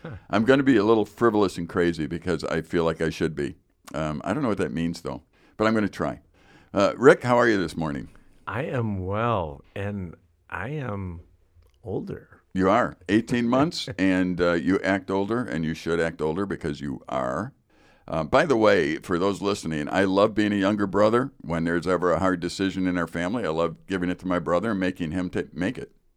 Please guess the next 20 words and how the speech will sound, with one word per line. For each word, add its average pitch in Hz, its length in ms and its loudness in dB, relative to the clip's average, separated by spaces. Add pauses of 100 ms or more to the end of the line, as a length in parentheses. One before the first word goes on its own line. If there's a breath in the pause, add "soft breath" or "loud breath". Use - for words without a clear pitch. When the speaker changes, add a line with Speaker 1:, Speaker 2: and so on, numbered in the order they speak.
(160)
Speaker 1:
And, 73 440 -6 (760 soft breath)
uh, 80 120 -2
that's 110 320 0
one 127 100 4
of 123 60 0
the 101 80 0
privileges 92 540 0
that 82 100 0
young 82 180 0
brothers 78 360 -2
have. 69 280 -4
We 85 100 0
don't 95 180 0
have 98 200 -2
to - 180 -4
act 87 240 -4
like 82 200 -2
the 85 140 -2
oldest 76 460 -4
brother. 76 420 -4